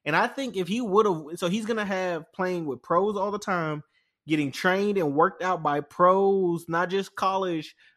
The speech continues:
um, coaches and say, like, legit pros running an N B A offense, running N B A schemes, and studying and working out like, yeah, in, an actual N B A player. I think he's gonna have a huge advantage. I think if he would've went to college,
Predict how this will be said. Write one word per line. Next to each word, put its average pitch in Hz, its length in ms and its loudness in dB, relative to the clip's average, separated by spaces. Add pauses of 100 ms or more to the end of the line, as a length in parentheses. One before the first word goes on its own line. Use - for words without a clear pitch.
um, 147 300 0
coaches 160 380 -4
and 151 120 -8
say, 147 120 -2
like, 131 160 -4
legit 135 420 -2
pros 165 400 2
running 151 300 -2
an 139 140 -6
N 175 160 -6
B 180 200 -2
A - 60 -8
offense, 156 520 -4
running 147 300 -6
N 170 160 -6
B 175 200 -4
A 160 120 -2
schemes, 151 680 -6 (380)
and 165 380 -2
studying 165 760 -4
and 139 140 -8
working 160 320 -6
out 151 200 -6
like, 139 180 -6
yeah, 147 240 -6
in, 170 140 -2
an 175 100 -8
actual 165 480 -6
N 170 140 -6
B 165 180 -4
A 160 40 -6
player. 190 360 -6 (260)
I 175 120 0
think 220 180 -2
he's 190 140 -4
gonna 165 160 -2
have 151 160 -4
a 131 60 -6
huge 143 260 -8
advantage. 135 320 -6
I 156 80 -4
think 254 140 -8
if 254 60 -6
he 269 60 -2
would've 247 180 -2
went 247 120 0
to 202 60 -8
college, 233 520 2